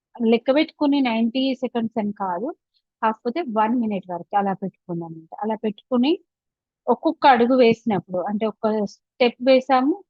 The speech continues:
thank you, ఇంకొక స్టెప్ వేసాము, thank you. మీరు రోజులో ఈ ప్రాక్టీస్ ఎప్పుడైనా చేయొచ్చు అనమాట. వన్ మినిట్ టైమ్ అయితే పెట్టుకోండి. దాని దాంట్లో మామూలుగా చెప్పాలంటే ఆ వన్ మినిట్ టైమ్‌లో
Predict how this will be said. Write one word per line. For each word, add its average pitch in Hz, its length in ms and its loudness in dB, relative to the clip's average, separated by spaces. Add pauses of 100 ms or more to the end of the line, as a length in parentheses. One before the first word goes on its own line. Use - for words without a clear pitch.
thank 190 300 -4
you, 196 140 -16
ఇంకొక 233 340 -6
స్టెప్ 233 300 -4
వేసాము, 254 420 -2
thank 185 320 -6
you. 180 140 -16
మీరు 214 260 -4
రోజులో 254 440 0 (520)
ఈ 220 80 -2
ప్రాక్టీస్ 214 520 -2
ఎప్పుడైనా 214 560 -2
చేయొచ్చు 202 460 -6
అనమాట. 170 360 -10 (540)
వన్ 233 180 4
మినిట్ 277 300 0
టైమ్ 214 260 -2
అయితే 214 240 -8
పెట్టుకోండి. 220 580 -6
దాని 233 320 -2
దాంట్లో 240 300 -4 (100)
మామూలుగా 254 460 -4
చెప్పాలంటే 220 600 -4
ఆ 262 100 0
వన్ 214 220 -4
మినిట్ 262 340 -8
టైమ్‌లో 208 480 -8